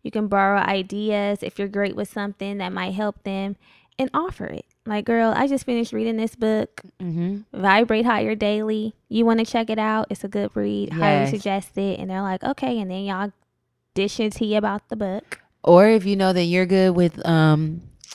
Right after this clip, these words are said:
Speaker 2: sprucing up resumes and they're looking for a job or they're, they're in the market for a new gig, offer to look over their resume.
Speaker 1: Yeah.
Speaker 2: Like, "Let me see what you, what you talking about. Let me see how I can fix it up and I'll send it back to you."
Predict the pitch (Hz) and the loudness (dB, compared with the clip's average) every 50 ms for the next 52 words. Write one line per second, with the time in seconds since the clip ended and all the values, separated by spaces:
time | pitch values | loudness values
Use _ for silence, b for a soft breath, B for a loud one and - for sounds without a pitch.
0 | - _ - - - - - - - - 220 220 208 - 226 190 175 165 160 160 | -20 _ -20 -20 -20 -20 -20 -20 -6 -4 -2 -2 -2 -4 -6 -6 -4 -2 0 2
1 | 165 170 165 190 185 185 190 196 185 180 160 156 151 151 143 156 156 - 156 147 | 2 2 2 4 4 4 4 4 4 2 2 4 2 4 4 2 2 2 0 -2
2 | - 151 127 123 135 - 196 196 196 190 175 170 156 160 147 147 147 151 143 143 | 0 0 0 0 2 6 6 6 6 6 4 4 4 4 2 2 2 0 0 0
3 | 143 139 - - 147 147 147 143 135 135 139 143 165 185 208 196 185 165 156 - | -2 -4 -2 -2 -2 -2 -2 -2 -4 -4 -2 0 2 2 2 2 0 -4 -2 0
4 | 156 147 143 143 143 139 135 131 143 139 135 135 131 131 B B B B B B | 0 2 2 2 0 -2 0 2 2 4 4 2 0 -2 B B B B B B
5 | B B - 180 208 - 226 226 214 214 214 202 226 220 - 233 226 214 226 220 | B B 4 4 4 4 2 2 2 2 2 2 0 0 2 2 2 2 2 4
6 | 233 233 240 359 415 370 247 196 160 143 120 - 151 - _ - 220 214 202 165 | 4 4 4 4 2 2 2 2 2 2 0 -2 -4 -8 _ -6 -4 -2 0 0
7 | 160 151 175 180 208 220 - 233 214 208 202 - - 202 202 196 - 185 185 - | 0 2 2 2 2 2 2 2 2 2 2 2 0 -2 -2 -2 0 -2 -2 0
8 | - 202 - - 185 180 175 175 170 170 165 165 175 175 - - 170 170 180 180 | 0 0 0 2 2 2 2 2 0 2 2 2 2 0 0 -2 -2 0 0 0
9 | - 208 190 180 165 170 175 165 175 165 - 180 170 - - 175 180 170 170 - | 0 0 -2 2 2 0 0 0 -4 -2 0 0 -2 0 0 2 2 2 2 0
10 | 151 147 143 143 - 156 143 139 135 123 127 120 101 - - - 131 110 - - | 0 0 0 0 0 -2 -2 -2 0 0 -2 -4 -4 -8 -10 -10 -10 -10 -10 -14